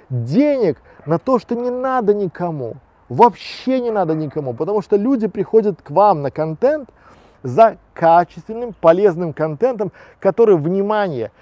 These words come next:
решает не вашу проблему, а проблему вашей целевой аудитории, проблему зрителя.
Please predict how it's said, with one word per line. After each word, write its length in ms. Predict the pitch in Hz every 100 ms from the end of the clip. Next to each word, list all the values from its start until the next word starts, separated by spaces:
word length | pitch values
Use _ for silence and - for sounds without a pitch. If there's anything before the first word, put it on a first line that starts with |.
| _
решает 600 | 131 185 175 214 220 214
не 160 | 208 202
вашу 420 | 190 196 190 202
проблему, 540 | 180 175 156 151 113 85 _ _ _ _ _ _ _ _ _ _ _ _ _
а 120 | 160
проблему 380 | 151 165 196 214
вашей 300 | 196 185 -
целевой 300 | 175 170 160
аудитории, 400 | 151 131 113 - - _ _ _ _ _
проблему 360 | 156 156 196 185
зрителя. 480 | 143 170 - 104